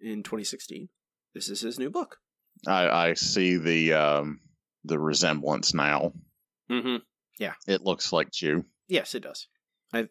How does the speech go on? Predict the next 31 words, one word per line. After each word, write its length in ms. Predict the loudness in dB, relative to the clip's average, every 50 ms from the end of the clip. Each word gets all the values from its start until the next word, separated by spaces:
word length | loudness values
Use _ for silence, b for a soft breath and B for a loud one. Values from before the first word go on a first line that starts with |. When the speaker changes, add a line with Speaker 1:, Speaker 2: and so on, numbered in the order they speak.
| _ -2
Speaker 1:
I, 160 | -2 -2 -2 _ -2
I 100 | -2 -2
think 180 | 0 0 -2 2
this 180 | 2 2 2
one 120 | 4 2 2
is 100 | 4 2
a 60 | 2
little 260 | 2 2 2 2 2
bit 280 | 2 2 0 0 0 -4 _ _ _ _ _ _ _ _ -14
closer 560 | -4 0 2 2 2 2 2 2 2 2 2
to 400 | 0 0 2 2 4 4 2 2
him, 480 | 0 0 2 2 2 0 0 -4 -6 -10 _ _ _ _ _ _ _ _ -2
uh, 480 | 0 2 2 4 4 4 2 2 0 -2 -4 _ _ _ _ _ _ _ _ -2
like, 200 | -2 -2 -2 -4
uh, 80 | -8 _ _ -4
as 200 | -2 -2 -2 -2 -4
in, 100 | -4 -4 -4 -2
in, 160 | -2 -2 -2 -2 -2
in 80 | -2
a 80 | 0 0
more 160 | 0 0 -2
per-, 320 | -4 -4 -2 -2 -2 -2 -4 -6
like, 260 | -6 -2 -2 -2 -2 -2
it, 160 | -8 -6 -2 0
it 160 | -2 -2 -2 _ -16 -10 -2
obviously 540 | 0 2 2 2 0 -4 -6 -4 -4 -4 -2
has 200 | -2 -2 -2 -2
a 60 | 0
lot 160 | 0 0 0
of 100 | 0 -4
crazy, 720 | -10 -10 -4 0 0 2 2 2 0 0 0 -2 -4 -8